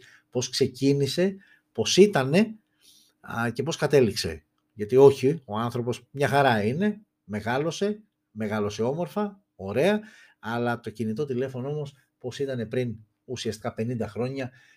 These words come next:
και πώς είναι σήμερα, τι έκανε τότε και τι κάνει σήμερα και ποιος ξέρει τι θα κάνει μετά πενήντα χρόνια από σήμερα.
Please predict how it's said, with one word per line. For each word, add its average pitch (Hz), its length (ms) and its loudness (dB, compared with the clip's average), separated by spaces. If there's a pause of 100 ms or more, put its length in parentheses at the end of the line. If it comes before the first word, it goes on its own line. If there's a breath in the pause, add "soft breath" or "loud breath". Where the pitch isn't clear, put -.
(120)
και 120 120 -4
πώς 127 220 -4
είναι 107 160 -4
σήμερα, 131 540 -4
τι 123 100 2
έκανε 117 320 0
τότε 180 520 4 (160)
και 113 120 -6
τι 104 120 -6
κάνει 120 280 -4
σήμερα 127 420 -4
και 131 160 -6
ποιος - 280 -8
ξέρει 151 260 2
τι 139 100 -4
θα 127 120 -4
κάνει 147 400 -6 (460)
μετά 117 720 -2
πενήντα 117 320 -4
χρόνια 131 440 -6 (320 soft breath)
από 107 240 -10
σήμερα. 90 520 -6